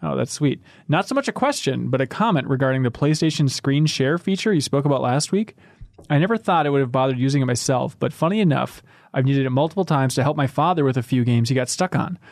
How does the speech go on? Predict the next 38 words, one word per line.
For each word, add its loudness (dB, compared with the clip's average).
Between 0
Horizon 2
Zero 2
Dawn 2
and 2
God 2
of 0
War 0
twenty 0
eighteen, 0
it -4
saved 0
me 2
a 2
lot 2
of -6
time 0
trying 0
to -4
troubleshoot -2
where 2
he 2
was 2
stuck -2
at 2
over 2
the 0
phone. 2
Just 0
getting 2
him 4
to 2
set 0
it 2
up 2
properly 0
is 0
a 0